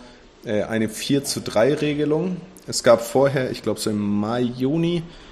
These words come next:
war es dann geregelt, nach deiner Personalendziffer, wenn die gerade war, durftest du Montag, Mittwoch, Freitag, Sonntag raus und wenn die ungerade war,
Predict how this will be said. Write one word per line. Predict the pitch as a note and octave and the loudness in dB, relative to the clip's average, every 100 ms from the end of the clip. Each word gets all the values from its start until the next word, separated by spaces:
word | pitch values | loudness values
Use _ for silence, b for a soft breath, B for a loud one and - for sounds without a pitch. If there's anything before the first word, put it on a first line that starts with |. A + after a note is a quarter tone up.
| B - | B 2
war | A#2 A#2+ | 8 8
es | B2 | 8
dann | B2 | 4
geregelt, | A#2+ A#2 B2 B2+ B2 | 4 4 4 4 2
nach | B2+ A2 | 2 2
deiner | B2 A#2 A2+ | 2 2 2
Personalendziffer, | - A2+ A2+ G#2 A2+ A#2 - C3+ D#3 - - - C3+ C3 C3+ | 2 2 2 0 0 -2 -2 -4 -4 -8 -8 0 2 4 2
wenn | B2+ A2+ | 2 -2
die | A2 | 0
gerade | G#2+ G#2 B2+ C3 A#2+ | 0 2 2 4 4
war, | A#2+ | 4
durftest | A#2+ A#2 - A#2 | 4 0 -4 -4
du | A2+ | -2
Montag, | G#2+ G#2+ A#2 A#2+ B2+ A#2 A#2 A#2 A#2 | -2 -2 -2 -2 0 0 0 -2 -2
Mittwoch, | A2+ A2+ A#2 A2+ - | -4 -4 -4 -4 -6
Freitag, | - G#2 G2+ - A2 G2+ | -4 -2 -2 -2 -4 -4
Sonntag | A2+ B2+ C3+ A#2+ | -4 -2 -2 -2
raus | A#2+ A#2+ A#2+ | 0 0 -2
und | G#2+ | -2
wenn | G#2 | 0
die | G2+ | 0
ungerade | A2+ B2 A2+ A2 A2 | 0 0 4 2 4
war, | A2 G#2 G2+ | 2 2 0